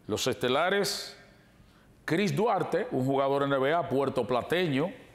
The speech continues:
Jim Montero y Andrés Félix, realizaron este pasado lunes entrenamientos con la finalidad de llegar en óptimas condiciones al torneo preolímpico de Grecia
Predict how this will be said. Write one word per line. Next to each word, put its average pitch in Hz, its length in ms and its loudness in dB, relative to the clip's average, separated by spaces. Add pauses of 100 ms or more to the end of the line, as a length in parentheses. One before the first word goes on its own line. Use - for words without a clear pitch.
(640)
Jim 160 300 0
Montero 180 680 2
y 151 180 2
Andrés 143 520 0
Félix, - 680 -2 (880)
realizaron 131 720 2
este 160 160 -2
pasado 160 420 0
lunes 151 480 0
entrenamientos 131 1120 0
con 127 160 0
la 123 80 2
finalidad 120 500 0
de 147 320 0
llegar 120 300 0
en 139 80 -2
óptimas 151 400 -2
condiciones 135 640 -2
al 110 140 -2
torneo 120 420 0
preolímpico 143 680 0
de 120 100 2
Grecia 107 560 -2